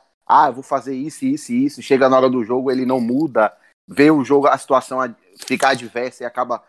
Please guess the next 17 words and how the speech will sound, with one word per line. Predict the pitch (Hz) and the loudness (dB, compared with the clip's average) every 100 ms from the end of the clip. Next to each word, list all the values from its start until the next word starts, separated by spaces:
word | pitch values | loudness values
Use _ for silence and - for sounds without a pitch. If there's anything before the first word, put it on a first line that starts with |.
| _ _ - | _ _ -16
seguindo | 160 123 139 190 151 | -14 -10 -6 -4 -4
aquele | - 143 131 | -4 -6 -4
plano | - 139 135 | 0 2 2
na | 131 | 0
cabeça | 117 117 123 107 | 0 -2 -4 -4
dele, | 113 127 120 | -4 -2 -2
acaba | - 123 120 | -2 -4 -6
por | - 127 | -8 -2
isso | 127 147 113 | 0 -2 -2
demorando, | 120 123 101 113 139 123 110 | 0 4 2 2 -2 0 0
às | 104 | 0
vezes | 107 120 107 | -4 -8 -2
pa-, | - 120 | 0 0
pecando | - 127 123 127 | 0 -2 0 -4
pela | - 120 | 0 0
passividade | 120 - 120 107 95 110 110 - | 0 -2 -6 -6 2 2 2 -6
também. | 101 104 123 | -14 -14 -16